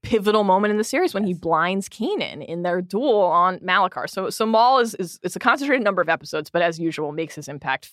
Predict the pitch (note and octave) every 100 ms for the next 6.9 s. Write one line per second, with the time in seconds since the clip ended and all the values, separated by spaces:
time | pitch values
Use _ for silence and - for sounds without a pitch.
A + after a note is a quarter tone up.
0 | - C3 C3+ D#3 D3+ E3 - C#3 C#3 -
1 | _ _ _ _ - G3 F3 F3+ F3+ F3
2 | F3 F3 - - - F#3+ F#3+ F#3 F3+ F3+
3 | F#3 A#3 B3 E3+ - F3 G#3+ F3+ F3+ F3
4 | G3 C4+ F#3+ E3 B3+ _ _ _ _ _
5 | - G4 A#4 A#4 G#4+ F#3+ C3 F#2 - -
6 | A#3+ A#4+ - - A#3+ - A#2+ G#2+